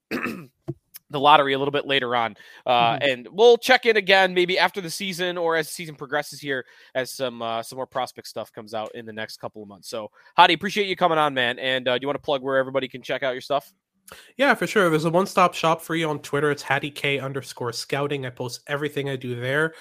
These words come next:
Speaker 2: Um, you can find me at Habs Eyes on the Prize or Dobber Prospects, writing articles, doing scouting reports, that kind of thing. I've also got my own YouTube channel, uh, where I post some videos from time to time. I'm currently working on a scouting report on Ethan Gauthier of the Q M J H L.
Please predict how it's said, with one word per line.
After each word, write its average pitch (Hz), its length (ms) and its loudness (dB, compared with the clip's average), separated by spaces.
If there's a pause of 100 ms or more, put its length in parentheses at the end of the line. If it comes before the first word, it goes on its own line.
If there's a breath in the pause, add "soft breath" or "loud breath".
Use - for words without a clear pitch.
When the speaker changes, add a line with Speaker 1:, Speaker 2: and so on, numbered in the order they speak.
(240 loud breath)
Speaker 2:
Um, 127 260 -2
you 127 60 -10
can 139 120 -8
find 143 180 2
me 135 60 -2
at 110 60 -6
Habs 143 260 0
Eyes 147 160 0
on 131 100 -8
the 131 60 -10
Prize 165 400 0
or 139 60 -2
Dobber 131 300 -4
Prospects, 143 600 -4
writing 127 260 -8
articles, 147 600 -2
doing 117 180 -10
scouting 135 380 -4
reports, 131 380 -6
that 127 80 -12
kind 123 200 -10
of 123 80 -14
thing. 170 280 -2
I've 175 40 -12 (380 loud breath)
also 185 160 0
got 208 140 2
my 196 60 4
own 175 200 2
YouTube 170 320 -4
channel, 202 460 -4 (120)
uh, 135 300 -2
where 139 400 -2
I 135 160 -2
post 143 220 -4
some 139 120 -6
videos 147 260 -2
from 147 100 -12
time 147 200 -2
to - 60 -14
time. 156 200 -2
I'm 143 60 -12
currently 151 320 -2
working 139 320 -4
on 135 160 -6
a 131 60 -6
scouting 135 300 -6
report 131 340 -4
on 127 180 -6
Ethan 123 320 -12
Gauthier 143 440 -2
of 147 60 -6
the 147 60 -8
Q 147 160 -8
M 143 60 -8
J 139 80 -4
H 139 220 -6
L. 147 240 -4